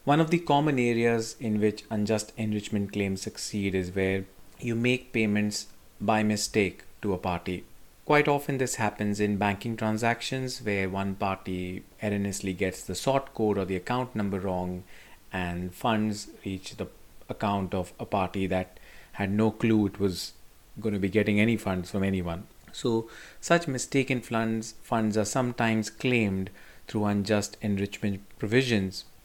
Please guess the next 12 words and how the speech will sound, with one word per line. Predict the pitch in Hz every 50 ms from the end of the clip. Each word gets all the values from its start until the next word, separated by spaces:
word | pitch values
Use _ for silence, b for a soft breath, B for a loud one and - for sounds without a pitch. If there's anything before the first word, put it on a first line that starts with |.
| - -
So | - - -
it's | - -
quite | - - 175 175 175 170
handy | - - 143 139 151 160 160 147 123 113 107 107
for | - 123 113
the | 113 107
law | 107 104 107 110 113 113
to | - - 113
have | 104 107 113 110 110
a | 113
tool | - - - 185 180 151 123 107 101 101 107 120 B B B - -
to | - 110 107 107 107 104 104 107 104